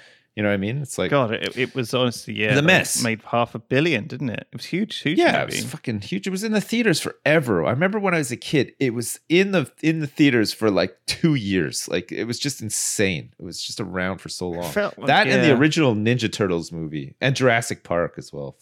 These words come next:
Speaker 1: Fuck.
Speaker 2: Do you reckon, like, what's, what's the d-, I mean, cinema, I guess going to the movies felt like going to, I don't know, going to a theme park or something, didn't it? It felt like, it felt like you were going on a roller coaster when you went to,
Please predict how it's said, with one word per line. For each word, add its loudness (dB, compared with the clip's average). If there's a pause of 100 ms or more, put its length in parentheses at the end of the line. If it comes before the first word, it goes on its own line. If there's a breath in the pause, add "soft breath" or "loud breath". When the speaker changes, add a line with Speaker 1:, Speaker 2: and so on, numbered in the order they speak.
Speaker 1:
Fuck. -12
Speaker 2:
Do 0
you 4
reckon, -2
like, -10
what's, -2
what's 0
the -4
d-, -8
I -10
mean, -4
cinema, 0
I 2
guess 0
going 2
to -4
the -2 (100)
movies -2
felt 0
like -2
going 0
to, -4
I -2
don't -2
know, -8
going 0
to -2
a -4
theme -6
park -10
or -14
something, -10
didn't 0
it? 2
It -14
felt 2
like, 0
it -2
felt 2
like 0
you -2
were -4
going 2
on 0
a 0
roller 2
coaster -10
when -8
you -8
went -10
to, -16